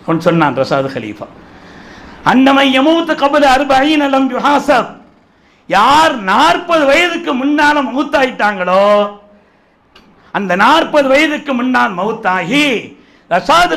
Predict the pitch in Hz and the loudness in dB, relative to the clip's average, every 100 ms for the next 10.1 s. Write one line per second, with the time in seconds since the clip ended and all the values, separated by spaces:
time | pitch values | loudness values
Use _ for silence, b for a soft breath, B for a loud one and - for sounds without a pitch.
0 | 247 262 247 226 220 214 208 190 160 B | -2 -4 -2 0 0 0 -2 -2 -6 B
1 | B 175 220 220 214 202 175 B B _ | B -2 -2 -2 -2 -2 -4 B B _
2 | 180 247 294 269 254 247 202 254 254 240 | -4 0 2 2 0 -2 -2 -2 -2 -2
3 | 214 190 220 214 202 185 175 175 175 170 | -4 -2 -4 -4 -8 -8 -10 -4 -2 -2
4 | 165 160 240 311 311 285 - 139 - - | -6 -4 -2 0 0 -2 -4 -10 -14 -20
5 | - _ _ - _ b b - 160 214 | -20 _ _ -20 _ b b -4 -2 0
6 | 262 285 294 285 262 254 240 262 330 - | 2 2 2 2 0 0 2 0 0 -4
7 | - _ 170 247 302 320 294 247 - - | -14 _ -4 0 0 2 2 2 -2 -10
8 | - _ _ _ _ _ _ _ _ _ | -20 _ _ _ _ _ _ _ _ _
9 | _ _ 180 220 190 190 170 156 135 - | _ _ -2 0 0 0 0 -4 -8 -18